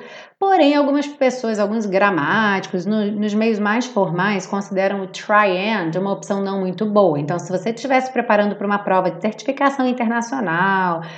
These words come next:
proficiência no inglês, evite essa construção, porque ela não é bem vista por todos, tá? Agora, no dia a dia, nas conversas informais, sem problema nenhum você usar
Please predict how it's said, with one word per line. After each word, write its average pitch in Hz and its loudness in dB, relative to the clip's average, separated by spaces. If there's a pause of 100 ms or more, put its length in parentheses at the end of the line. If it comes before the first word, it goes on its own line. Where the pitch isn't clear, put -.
(140)
proficiência 214 0
no 208 -2
inglês, 180 0 (260)
evite 220 2
essa 208 4
construção, 226 -2 (240)
porque - -2
ela 226 4
não 233 0
é 220 0
bem 196 0
vista 185 -6
por - -6
todos, - -6
tá? 185 2
Agora, 220 2
no 294 0
dia 381 -4
a 311 0
dia, 233 2
nas 208 -2
conversas 196 -2
informais, 196 -2 (240)
sem 254 2
problema 226 2
nenhum 196 0
você 208 -2
usar 180 -2